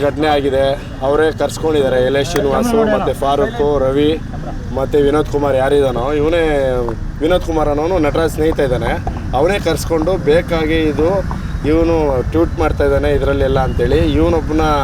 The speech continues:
ಈ ಮಟ್ಟ ಹಾಕಿದ್ರೆ ಭಯ ಬೀಳ್ತಾರೆ. ನೆಕ್ಸ್ಟ್ ದಿನಗಳಲ್ಲಿ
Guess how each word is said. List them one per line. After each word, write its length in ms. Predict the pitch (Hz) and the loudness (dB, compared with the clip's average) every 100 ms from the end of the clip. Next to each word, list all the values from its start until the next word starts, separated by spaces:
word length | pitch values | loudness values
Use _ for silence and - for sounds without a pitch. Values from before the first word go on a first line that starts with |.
| 127 - - - - - | -2 -4 -4 -4 -4 -2
ಈ 120 | 127 | -2
ಮಟ್ಟ 200 | 135 139 | -2 2
ಹಾಕಿದ್ರೆ 400 | 185 147 143 170 | 2 2 2 2
ಭಯ 240 | 160 151 160 | 2 2 2
ಬೀಳ್ತಾರೆ. 420 | 156 143 143 156 | 2 0 0 0
ನೆಕ್ಸ್ಟ್ 280 | 147 - - | 0 -2 -2
ದಿನಗಳಲ್ಲಿ 640 | 151 147 139 139 156 | 0 0 0 2 2